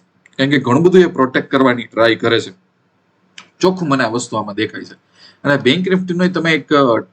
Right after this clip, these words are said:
ચાર્ટ જોશો ને તમે, અ, ડેઇલી, તો તમને તરત ખ્યાલ આવશે કે આમાં કોઈ એવું એગ્રેસિવ ડાઉનસાઇડ અત્યારે જવાની પોસિબિલિટી નથી, અથવા તો ન જવાય,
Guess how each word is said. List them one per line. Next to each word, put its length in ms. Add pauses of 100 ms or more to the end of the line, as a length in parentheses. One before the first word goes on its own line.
(140)
ચાર્ટ 300
જોશો 220
ને 140
તમે, 480
અ, 60
ડેઇલી, 420 (360)
તો 60
તમને 180
તરત 360
ખ્યાલ 220
આવશે 320 (320)
કે 60
આમાં 300
કોઈ 260
એવું 460 (200)
એગ્રેસિવ 480
ડાઉનસાઇડ 480
અત્યારે 260
જવાની 340
પોસિબિલિટી 540
નથી, 380 (320)
અથવા 180
તો 120
ન 280
જવાય, 280